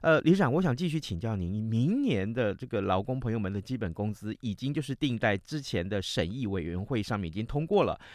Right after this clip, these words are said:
就是新台币的两千，啊，两万七千四百七十块钱。那打工族的这个 part timer 啊，呃，时薪就是一百八十三块钱。那接下来如果这个版本的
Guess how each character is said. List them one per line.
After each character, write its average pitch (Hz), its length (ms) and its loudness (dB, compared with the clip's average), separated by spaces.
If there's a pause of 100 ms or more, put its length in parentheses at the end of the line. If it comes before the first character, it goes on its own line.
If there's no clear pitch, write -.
(140)
就 143 80 -2
是 131 80 -2
新 147 180 -2
台 127 140 2
币 117 140 -2
的 110 80 0
两 92 180 2
千， 131 380 -2 (100)
啊， 110 80 6 (180)
两 117 320 6
万 165 260 8
七 165 260 -4
千 156 260 0
四 165 220 -4
百 92 200 -2
七 - 220 -4
十 - 100 -8
块 107 180 -2
钱。 73 260 -8 (300)
那 - 80 -4 (120)
打 117 220 6
工 196 300 2
族 107 240 -4
的 113 140 2
这 123 120 -4
个 107 120 -4
part 147 180 -4
timer 160 400 0
啊， 87 120 -4 (220)
呃， 120 200 0
时 123 220 0
薪 147 180 -2
就 147 100 -2
是 - 120 -6
一 - 80 -4
百 85 160 -2
八 135 220 0
十 - 160 -8
三 98 200 -4
块 107 180 -4
钱。 73 240 -10 (320)
那 190 100 -4
接 269 280 0
下 226 200 4
来 87 220 -2 (260)
如 147 480 4
果 254 160 4
这 170 120 0
个 175 100 0
版 123 360 0
本 113 220 2
的 113 100 -2